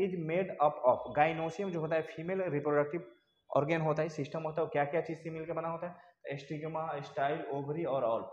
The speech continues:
इसलिए इसका answer कौन होगा? all, सबसे मिलकर बना होता है। कोई दिक्कत? अगला, the function of tapetum, tapetum का function क्या होता है? तो पहला लिखा है प्रोटेक्टिव, दूसरा nutritive,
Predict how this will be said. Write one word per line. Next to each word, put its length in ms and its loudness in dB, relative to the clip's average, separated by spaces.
इसलिए 240 -6
इसका 160 -6
answer 160 -4
कौन 200 -4
होगा? 140 0
all, 260 0
सबसे 260 -2
मिलकर 220 0
बना 140 4
होता 240 -2
है। 60 -10
कोई 80 -4
दिक्कत? 280 2
अगला, 200 2
the 120 0
function 420 0
of 180 -6
tapetum, 500 0
tapetum 460 -2
का 60 0
function 360 -4
क्या 100 2
होता 140 2
है? 60 -4
तो 60 -2
पहला 240 2
लिखा 200 -2
है 80 4
प्रोटेक्टिव, 520 -2
दूसरा 300 -4
nutritive, 560 -6